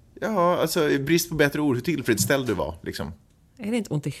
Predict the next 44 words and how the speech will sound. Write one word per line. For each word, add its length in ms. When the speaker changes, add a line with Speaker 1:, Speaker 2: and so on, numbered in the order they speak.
Speaker 2:
humskarna 580
eller 120
Speaker 1:
I 100
Speaker 2:
ljums-, 40
Speaker 1:
ljumskarna? 440
Speaker 2:
Nej, 0
men 80
jag 80
hade 140
ju 40
inte 120
ont 240
där. 200
Speaker 1:
Varför 140
säger 260
du 80
humskarna 360
hela 120
tiden? 140
Speaker 2:
Det 120
var 20
du 60
som 180
sa 240
det. 80
Speaker 1:
Nej, 120
ljumskarna. 760
Speaker 2:
Ja, 60
Speaker 1:
Du 100
Speaker 2:
men 100
Speaker 1:
säger 120
Speaker 2:
alltså, 140
Speaker 1:
ju 40
Speaker 2:
det 60
Speaker 1:
att 80
Speaker 2:
var 140
Speaker 1:
det 140
är 20
innan 220
låren, 500
liksom. 320
Speaker 2:
Musklerna, 680
alltså. 260
Speaker 1:
Ja, 380